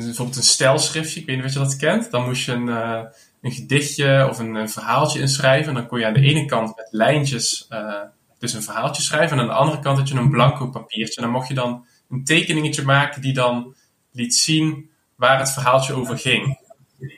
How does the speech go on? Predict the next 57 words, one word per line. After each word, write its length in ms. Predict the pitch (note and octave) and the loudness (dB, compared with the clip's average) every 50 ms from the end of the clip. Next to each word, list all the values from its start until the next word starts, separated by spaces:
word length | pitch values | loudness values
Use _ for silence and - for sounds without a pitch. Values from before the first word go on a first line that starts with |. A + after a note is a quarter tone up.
| - - | -18 -16
ik 60 | - - | -12 -4
kan 120 | - B2 A#2+ | 0 2 2
me 40 | A#2 | 2
herinneren 120 | A2+ A#2+ A#2+ | 2 4 2
dat 80 | A#2+ A#2+ | 2 0
ik 60 | - | 0
dan 80 | A#2+ A#2+ | -2 -4
op 60 | A2+ | -4
een 60 | A2 B2 | -2 -2
gegeven 100 | B2 A#2+ | -2 -2
moment 140 | A#2 A#2 A2+ | -2 -2 -4
ook 100 | A2+ A2+ | -6 -6
een 80 | A#2+ | -8
keer 160 | A#2 - A#2+ A#2 | -6 -6 -6 -6
iets 160 | A2+ - - | -6 -6 -4
over 200 | B2+ A2 - - | -4 -6 -6 -8
planeten 540 | - A2+ A2 A2 A#2 A#2+ B2+ B2+ B2 B2+ A#2+ | -4 -4 -4 0 0 0 0 0 2 0 0
en 20 | A#2 A#2 | 0 0
over 140 | A#2 - | -2 -4
het 100 | - - | -6 -8
universum 580 | - A#2+ A#2 A2 A2 - B2 B2+ C3 B2+ B2+ B2 | -6 -4 -4 -4 0 2 2 2 2 2 0 0
had 160 | B2 B2 - | -2 -2 -4
geschreven. 420 | - C3+ C3 - - B2 A#2+ C3+ C3+ | -2 0 0 0 2 2 0 2 2
Dan 100 | C3+ B2+ | 2 2
had 120 | A#2+ B2+ | 2 -2
ik 80 | B2+ A#2+ | -4 -2
daar 140 | A#2+ A2+ | -2 -2
een 80 | A#2 A#2 | -2 0
best 200 | A#2+ B2 C3 - | 0 0 0 2
wel 220 | B2+ B2 A#2 A#2 A#2 | 2 2 2 2 2
een 100 | A#2 - _ - - - - _ _ _ | -2 -6 _ -20 -20 -20 -20 _ _ _
uitgebreide 560 | - B2 B2 - - C3 - A2+ A2+ A2+ A2 | -4 -2 -2 0 0 0 0 0 0 0 -2
tekening 420 | - - C#3+ D3 C#3+ C#3+ C#3+ C#3 C3+ | -2 -2 -2 0 0 0 2 2 4
bij 200 | C3 B2+ C3 C3 | 4 4 4 4
gemaakt. 720 | C3+ C3+ B2+ B2 B2+ C3+ D#3+ E3 - - - _ - - - - - _ - - _ | 2 2 2 2 2 2 0 -2 -4 -10 -14 _ -20 -20 -20 -20 -20 _ -20 -20 _
En 100 | - B2 | -4 0
dat 160 | B2 B2 B2 | 0 2 4
heel 160 | C3+ C3+ C#3+ | 4 6 6
veel 100 | C3+ C3+ | 6 4
kindjes 260 | - C#3 C#3 C#3 C3+ C#3+ | 2 2 2 4 2 2
in 60 | C3+ | 0
mijn 120 | A#2+ A#2+ - | -2 -2 0
klas 280 | - C3+ C3+ - - | 0 2 2 2 0
toen 160 | - C3 B2 | -2 -2 -4
al 180 | - A#2 B2 A#2+ | 0 0 0 0
zeiden 280 | - B2 A#2+ B2+ C3+ C3+ | 0 0 0 2 4 4
van, 160 | C#3 C#3 - | 4 2 0
"Oh, 140 | D#3+ D#3 C#3 | -4 -4 -2
dat 120 | C#3+ - | -2 -4
is 140 | - - _ - | -4 -6 _ -10
mooi." 140 | - B2+ | -8 -8
En 60 | C#3 - | -8 -8
dan 80 | - | -4
gingen 160 | C#3 C3 C3 | -2 0 0
ze 100 | C3 C3+ | 0 -2
allemaal 240 | C3 C#3 C3+ C3 A#2+ | -4 -2 -2 -2 -2
namaken. 480 | A#2 A#2 B2 B2 C3 C3 G#2 G#2 - | 0 0 0 2 2 0 -2 -6 -14